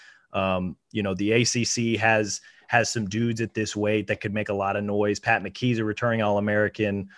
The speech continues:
Um, you know, I, McKee, Schroeder could see each other in the second round, and they were both in the quarterfinals last year, I'm pretty sure. Um, you know, or at least both in the second round. Schroeder, I know, made the quarters. I think McKee actually came all the way back through the backside. Well, I do.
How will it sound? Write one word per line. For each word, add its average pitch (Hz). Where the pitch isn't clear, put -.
Um, 92
you 104
know, 95
I, 110
McKee, 139
Schroeder 143
could 107
see 123
each 110
other 117
in 110
the 104
second 110
round, 117
and 107
they 117
were 117
both 101
in 101
the 90
quarterfinals 90
last 82
year, 85
I'm 82
pretty 92
sure. 80
Um, 85
you 98
know, 87
or 101
at 107
least 117
both 110
in 101
the 85
second 95
round. 82
Schroeder, 107
I 92
know, 90
made 87
the 85
quarters. 85
I 82
think 95
McKee 87
actually 85
came 95
all 87
the 82
way 82
back 80
through 87
the 78
backside. 78
Well, 147
I 160
do. 160